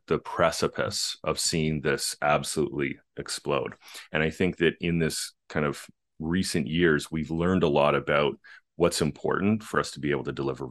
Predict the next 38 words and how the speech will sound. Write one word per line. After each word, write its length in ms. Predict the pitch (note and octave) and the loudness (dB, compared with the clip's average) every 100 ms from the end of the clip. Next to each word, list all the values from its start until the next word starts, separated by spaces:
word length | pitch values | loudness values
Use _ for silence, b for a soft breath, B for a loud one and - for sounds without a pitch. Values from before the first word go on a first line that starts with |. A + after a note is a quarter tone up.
| B1+ | -4
value 520 | C2+ C2+ B1+ A#1+ A#1 | 0 0 0 -4 -8
to 160 | - - | -10 -10
patients 540 | - B1 - - - | -8 -8 -8 -10 -8
and 100 | C2+ | -4
actually 320 | C2+ - C#2 | -4 -4 -6
have 220 | B1+ B1+ - | -4 -6 -6
success 500 | - - C#2 - C#2 | -8 -4 -4 -4 -6
in 60 | |
those 200 | B1+ - | -8 -8
areas. 440 | A#1+ - - - - B B B B - | -6 -6 -6 -12 -14 B B B B -6
And 160 | D#2 | 2
one 120 | F2 G2+ | 6 6
of 100 | F2+ | 6
the 80 | |
big 260 | D#2+ E2 D#2+ | 6 4 2
things 380 | - D#2 D#2 - | 0 2 0 0
that 140 | D#2 - - | -2 -2 -10
was 160 | D#2+ D2 | -8 -2
going 240 | D#2+ D2 | 0 0
up 160 | D2 - | 0 -2
in 120 | C#2+ | -6
Toronto, 500 | - F2+ G#2+ D2+ D2+ | 2 6 6 6 4
in, 220 | D2+ C#2+ | 4 0
in 180 | C#2+ D2 | -2 0
my 140 | D#2 | 0
neck 180 | D2+ C#2+ | 0 -2
of 60 | D2 | -4
the 80 | C#2+ | 0
woods, 320 | C#2+ C#2 - B B B | -2 -2 -10 B B B
is 300 | - D#2 D2+ | -2 0 0
treating 300 | - D#2+ E2 | -4 -2 0
burn 260 | D2+ E2 E2+ | 2 4 4
victims 500 | D2+ - A#1+ B1+ - | 0 -2 -6 -6 -8
with 140 | C#2 | -2
their 200 | D#2+ D#2 | 0 0
own 200 | D2+ C#2 | 0 -2
skin 260 | - - C2+ | -4 -6 -6
cells. 440 | - - - - | -4 -6 -8 -14